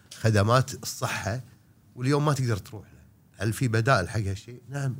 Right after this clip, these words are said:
طلعوا لك بدائل عن طريق الزوم وغيره، بحيث إنه قدروا يكملون. اللي ما تأقلم بيموت،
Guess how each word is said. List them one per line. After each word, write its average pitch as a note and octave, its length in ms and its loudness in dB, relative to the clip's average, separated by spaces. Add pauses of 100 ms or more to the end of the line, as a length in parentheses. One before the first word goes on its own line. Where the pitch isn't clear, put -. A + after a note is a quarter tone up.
طلعوا A2+ 300 0
لك G#2+ 160 -2
بدائل G#2 360 0
عن G2+ 140 -4
طريق F#2+ 280 -6
الزوم G2+ 440 -10
وغيره، G#2 420 -4 (560)
بحيث C3+ 300 0
إنه D3 380 -2
قدروا C#3+ 540 0
يكملون. G2 460 0 (540)
اللي A2+ 240 2
ما F3+ 220 8
تأقلم E3 600 4 (720)
بيموت، G3 520 0